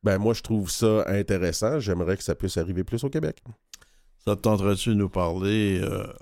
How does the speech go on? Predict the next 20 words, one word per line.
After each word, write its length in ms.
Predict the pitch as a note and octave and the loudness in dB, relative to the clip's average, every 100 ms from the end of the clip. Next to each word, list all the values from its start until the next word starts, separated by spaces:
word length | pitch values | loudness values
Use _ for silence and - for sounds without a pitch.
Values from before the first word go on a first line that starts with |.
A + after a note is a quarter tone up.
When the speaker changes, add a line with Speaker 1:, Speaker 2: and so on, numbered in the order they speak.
| A#2+ G#2 G2+ | -14 -10 -2
Speaker 2:
Maître 380 | G2+ F#2+ F#2+ | 0 2 2
Alexis 460 | G2+ F#2+ F2+ - G2+ | 2 2 2 0 2
Wawanoa, 720 | G2 F2+ G2 F#2+ F#2+ F#2 G#2+ | 2 2 2 2 2 2 0
de 140 | F2+ | 2
la 160 | G2+ G2+ | 2 2
loi 260 | G2 G2+ G#2 | 2 2 0
soixante-dix-neuf, 920 | G#2+ G#2 G2+ G#2 A2+ B2 D3+ D3+ G#2 | -2 -2 -2 -4 -4 -2 0 0 0
des 140 | G2+ | -2
familles 440 | - A2+ A2 B2 A2 | 0 2 2 2 2
déjà 600 | A#2+ A#2 A#2 C3 C3+ - _ _ - | 2 2 2 2 2 -2 _ _ -4
à 100 | G#2+ | 0
la 140 | G#2 | 2
recherche 480 | F#2+ G2+ G2+ B2 A2+ | 2 0 -2 -2 -4
d'une 180 | - F#2+ | -4 -8
cinquantaine 600 | F#2 F#2+ F#2 F#2 G#2+ G#2 | -6 -4 -4 -2 0 2
d'enfants 380 | G#2+ G#2+ B2 A#2+ | 0 -2 -4 -6
autochtones, 520 | B2 B2+ - F3 G2+ | -2 0 2 0 0
encore 340 | F2 F2+ F2 | -4 -12 -18
une 80 | - | -20
fois ? 240 | - - | -20 -20